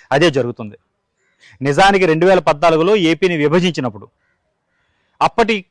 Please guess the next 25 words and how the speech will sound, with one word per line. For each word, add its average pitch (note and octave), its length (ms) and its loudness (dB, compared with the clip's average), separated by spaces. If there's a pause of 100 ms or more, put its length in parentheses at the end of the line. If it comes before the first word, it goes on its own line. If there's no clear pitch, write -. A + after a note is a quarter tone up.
(100)
కాంగ్రెస్, E3+ 380 2
అప్పుడు C3+ 220 -2
అధికారంలో E3+ 320 2
ఉన్న D#3+ 120 0
పార్టీ D3+ 500 -2 (280)
చెప్పినట్లుగా C#3+ 460 -2
ఐదేళ్ళలో, D3 440 0 (120)
లేకపోతే G#3 720 0 (440)
అప్పటి B3 320 0
విపక్ష G3 360 -2
పార్టీ F#3+ 280 -2
బీజేపీ F#3 440 0
పట్టుబట్టినట్టు D#3+ 880 -4 (360)
పదేళ్ళలో D#3+ 420 2 (200)
ఏపీకి E3+ 360 -2
ప్రత్యేక D#3+ 340 -2
హోదా F3 160 0
ఇచ్చినట్లయితే D#3 680 -4 (140)
నిజానికి G#3+ 400 0
దాని F#3+ 160 -2
టైమ్ F#3+ 420 -2
పీరియడ్ G3+ 180 2
కూడా F3+ 180 0
పూర్తయిపోయి F3+ 540 -4
ఉండేది. A#2+ 320 -8